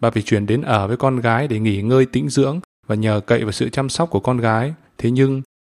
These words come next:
trước khi bà có thể phục hồi, cảnh sát đã tìm đến chỗ bà.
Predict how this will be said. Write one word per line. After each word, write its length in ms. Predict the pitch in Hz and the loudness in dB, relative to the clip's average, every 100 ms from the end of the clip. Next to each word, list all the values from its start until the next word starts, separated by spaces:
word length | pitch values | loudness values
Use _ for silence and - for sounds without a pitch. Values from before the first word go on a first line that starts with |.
| - | -4
trước 100 | 160 | 0
khi 100 | 196 | 2
bà 200 | 120 107 | 0 0
có 80 | 127 | 0
thể 160 | 117 | 0
phục 220 | 92 110 - | 2 0 2
hồi, 380 | 107 104 95 - _ | 2 2 0 -6 _
cảnh 160 | - 95 | -6 -4
sát 200 | - 151 | -4 -2
đã 80 | 151 | 0
tìm 240 | 131 104 | 0 0
đến 120 | 101 | 0
chỗ 180 | 117 139 | 0 0
bà. 400 | 131 107 98 92 | 2 0 -2 -6